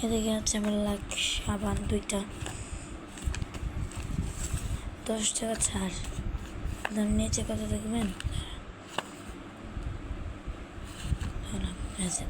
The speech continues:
দ্রব্য মূল্য, এই যে, একশো বিশ টাকা, সরি, একশো দশ টাকা। এই যে,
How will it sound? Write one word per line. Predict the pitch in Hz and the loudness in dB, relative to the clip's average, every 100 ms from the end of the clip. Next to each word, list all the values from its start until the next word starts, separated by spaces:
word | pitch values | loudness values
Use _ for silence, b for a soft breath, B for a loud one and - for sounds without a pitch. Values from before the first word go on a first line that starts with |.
| - - - B B B - 208 | -2 -4 -6 B B B 0 6
দ্রব্য | 214 208 208 180 - | 8 8 4 0 2
মূল্য, | 202 202 196 - - - - - - - - - - - - | 4 6 4 2 -2 -4 -8 -6 -4 -4 -6 -4 -4 0 2
এই | - | 2
যে, | 180 165 - - - - - - - - - | 2 -2 -6 -6 -6 -6 -8 -8 -10 -6 0
একশো | 208 - 240 220 254 220 | 0 4 6 8 6 6
বিশ | 214 - - - - | 6 6 0 2 4
টাকা, | 196 - 160 - - - - - - - - - - - - | 4 0 -4 -4 -6 -6 -6 -6 -8 -10 -10 -12 -12 -12 -6
সরি, | - 208 | 4 6
একশো | 196 185 214 | 6 6 6
দশ | 196 196 196 | 6 6 4
টাকা। | - 190 180 - - - - - - - | 2 0 0 -4 -6 -8 -8 -8 -10 -10
এই | - | -6
যে, | - | -6